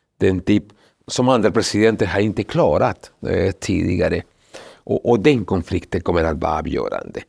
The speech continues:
Men om han får lite mer tid och om hans ekonomiska reformer börjar att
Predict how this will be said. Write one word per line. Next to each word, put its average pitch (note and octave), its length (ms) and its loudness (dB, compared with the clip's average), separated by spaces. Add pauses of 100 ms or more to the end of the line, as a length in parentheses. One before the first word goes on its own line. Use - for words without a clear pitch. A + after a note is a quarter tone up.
(240)
Men A#2+ 140 4
om C3 100 4
han E3 300 2
får F3+ 260 4
lite E3 560 4
mer C3+ 120 2
tid F#2+ 320 -2
och B2+ 240 4
om A#2+ 120 2
hans C3 460 2
ekonomiska C3 800 2
reformer B2+ 520 2
börjar A#2+ 580 4
att C#3+ 280 2